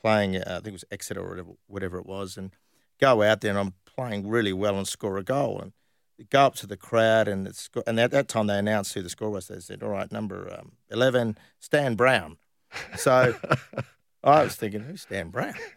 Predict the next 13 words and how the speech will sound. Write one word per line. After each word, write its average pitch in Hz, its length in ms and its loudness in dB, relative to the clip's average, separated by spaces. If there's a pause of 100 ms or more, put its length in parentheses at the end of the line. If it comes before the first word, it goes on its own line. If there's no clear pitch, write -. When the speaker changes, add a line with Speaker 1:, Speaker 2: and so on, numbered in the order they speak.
(140)
Speaker 1:
You 113 120 0
know? 131 180 2 (340)
And, 131 360 4
uh, 123 140 8
I 113 80 4
go 117 160 2
to - 60 -6
the - 60 -12
crowd, 95 160 -12 (160)
"You 120 140 -12
beauty, 104 480 -12
come 127 240 -2
on," 107 400 -4